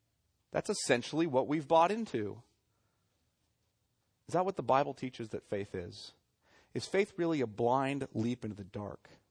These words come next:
Is it really just something that's true for me and not for you?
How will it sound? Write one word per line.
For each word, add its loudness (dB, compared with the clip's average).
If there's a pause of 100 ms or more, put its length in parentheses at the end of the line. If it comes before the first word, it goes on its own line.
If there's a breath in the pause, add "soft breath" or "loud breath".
(520 soft breath)
Is -4
it -2
really 2
just -6
something 0
that's -4
true -6
for -6
me -2
and -6 (220)
not -4
for -8
you? -8